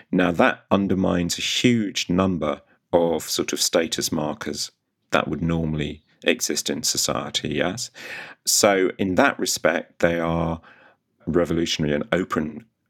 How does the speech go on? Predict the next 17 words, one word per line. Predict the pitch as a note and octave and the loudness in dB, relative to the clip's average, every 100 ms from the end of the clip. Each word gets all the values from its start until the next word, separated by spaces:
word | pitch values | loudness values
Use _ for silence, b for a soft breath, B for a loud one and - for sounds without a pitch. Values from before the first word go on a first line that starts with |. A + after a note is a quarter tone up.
| _ - | _ -2
places. | F2 D#2+ - - - - _ _ _ - | 2 2 0 -4 -4 -6 _ _ _ 0
And | G2 G2+ G2+ G2+ G2+ - _ _ _ - | 4 4 4 0 -2 -4 _ _ _ -2
the | - A2 G#2+ G#2+ - - | 4 4 4 0 -2 -8
thing | - - D3+ D3 C#3 | -6 2 2 2 0
to | A#2+ | -2
be | B2 G2 | 0 0
said | - - - - - D#3+ E2+ F2 - - | 0 0 0 0 2 2 2 -2 -4 -2
is | G2+ G2+ G2 - - | 2 2 2 -2 0
that | - G#2 - - _ _ _ - | 2 2 -2 -8 _ _ _ -10
while | F2+ A2 C3 D3 C3 | 2 4 4 2 0
that | A#2 - | 0 0
same | - - G#2+ G2+ F#2+ | 0 2 2 0 -2
model | G2+ G2+ F#2 F2+ | 0 0 0 -2
applies | - F#2 F2 E2+ D#2+ - - _ _ _ _ _ _ _ _ - | -2 0 0 0 -2 -4 -4 _ _ _ _ _ _ _ _ -4
initially | F2 E2+ - D#2+ | -2 0 0 -2
in | D#2+ | -2
Europe | E2+ D#2+ D#2+ - | 0 0 -2 -4